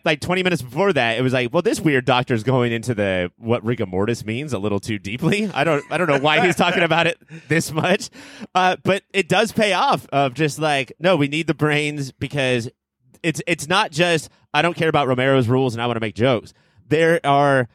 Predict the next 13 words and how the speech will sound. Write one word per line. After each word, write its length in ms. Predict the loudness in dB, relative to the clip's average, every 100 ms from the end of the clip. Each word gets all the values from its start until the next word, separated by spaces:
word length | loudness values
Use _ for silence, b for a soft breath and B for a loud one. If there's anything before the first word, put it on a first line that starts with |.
| _ _
actual 420 | -2 -2 0 0 0
explanations 760 | -2 -2 -2 0 -2 -4 -8 -2
to 120 | 0
how, 160 | 2 2
like, 220 | 2 0
the 80 | 0
zombie 420 | 0 0 -2 -2
anatomy 640 | -4 -2 0 0 0 -2 -4
and 400 | -2 0 0 -4 -8
feeding 440 | -4 0 0 0
system 340 | -2 -4 -4 -4
works 360 | -4 -4 -4
that 280 | 0 0 0